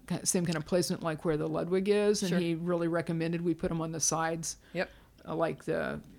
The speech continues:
Speaker 1: uh, standard configuration, um, where your feet are together for the two inside drums, and, um,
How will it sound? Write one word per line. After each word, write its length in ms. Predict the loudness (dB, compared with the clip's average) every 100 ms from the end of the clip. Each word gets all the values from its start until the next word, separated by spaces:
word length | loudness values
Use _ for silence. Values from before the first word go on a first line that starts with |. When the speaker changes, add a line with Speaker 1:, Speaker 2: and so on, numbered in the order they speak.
| -16 -8
Speaker 1:
uh, 360 | -4 -2 -4 -4
standard 760 | -2 0 0 2 0 0 -4 -8
configuration, 920 | -6 -2 0 0 0 0 -2 -4 -4 -6 -8 -14 -12 -16 -20 -20 -20 -20 -8
um, 400 | -4 -2 -4 -6 -12 -20 -20 -20 -20 2
where 100 | 6
your 100 | 6
feet 200 | 6 4
are 80 | 4
together 500 | 2 2 2 4 2
for 140 | 0
the 100 | -2
two 220 | 0 0 -2
inside 300 | 0 0 0
drums, 380 | -2 -4 -6 -10 -20 -20 -20 -20 -20 -20 -20 -4
and, 480 | 2 4 4 2 -2
um, 480 | 0 2 2 0 -4